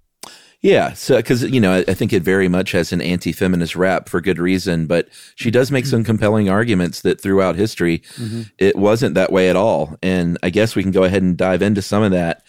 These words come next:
Speaker 2: Yeah.
Speaker 1: in, um, the early days of mail order marriages in the American colonies.
Speaker 2: Yeah.
Speaker 1: There was a, a,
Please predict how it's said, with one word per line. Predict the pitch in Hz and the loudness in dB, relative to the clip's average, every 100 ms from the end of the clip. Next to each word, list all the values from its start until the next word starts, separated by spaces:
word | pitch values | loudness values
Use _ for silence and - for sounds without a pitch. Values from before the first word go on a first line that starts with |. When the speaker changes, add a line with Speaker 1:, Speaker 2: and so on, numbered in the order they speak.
| - | -4
Speaker 2:
Yeah. | 143 151 117 - | -2 -2 -4 -4
Speaker 1:
in, | 98 95 92 | -2 0 -2
um, | 92 95 92 | -2 0 0
the | 87 92 | 0 2
early | 98 110 104 | 4 4 2
days | 90 95 107 104 90 82 | 2 2 4 2 0 0
of | 87 87 | -2 0
mail | 95 95 98 | 0 2 2
order | 98 92 | 2 2
marriages | 92 98 104 95 90 82 | 2 2 0 0 -2 0
in | 92 | -2
the | |
American | 92 95 92 95 90 | 0 0 0 -2 -4
colonies. | 101 131 104 87 85 - - | -2 0 0 0 -2 -6 -12
Speaker 2:
Yeah. | - 147 127 - _ - | -6 -6 -6 -18 _ -14
Speaker 1:
There | 110 113 | 0 2
was | 107 95 | 4 2
a, | 104 95 90 - | 4 4 2 0
a, | 98 | 0